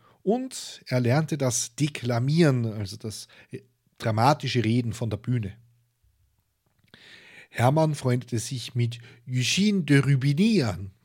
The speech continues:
Rubigny war ein tschechischer Telepath und ein Freund von Harry Houdini, also eine ganz große Nummer im Kreis der Illusionisten. Der nimmt den jungen Hermann unter seine Fittiche und zeigt ihm einige Tricks.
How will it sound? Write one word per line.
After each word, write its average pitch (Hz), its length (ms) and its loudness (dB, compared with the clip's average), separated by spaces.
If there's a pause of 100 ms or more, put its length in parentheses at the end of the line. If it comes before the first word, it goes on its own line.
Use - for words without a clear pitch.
(220)
Rubigny 170 800 2
war 165 160 0
ein 165 240 0
tschechischer 139 500 -2
Telepath 131 600 -4 (100)
und 247 220 -4
ein 196 200 -2
Freund 117 340 0
von 151 180 -4
Harry 113 360 0
Houdini, 196 580 -4 (360)
also 131 200 2
eine 127 160 2
ganz 143 340 -4
große 196 320 0
Nummer 208 400 2
im 127 200 -4
Kreis 117 360 -2
der 156 120 -4
Illusionisten. 135 680 -4 (880)
Der 208 240 2
nimmt 208 300 -4
den 151 100 0
jungen 113 260 0
Hermann 135 380 2
unter 127 200 -6
seine 113 200 -2
Fittiche 180 580 0 (120)
und - 160 -4
zeigt 107 260 -4
ihm 127 80 -4
einige 110 320 -4
Tricks. - 440 -8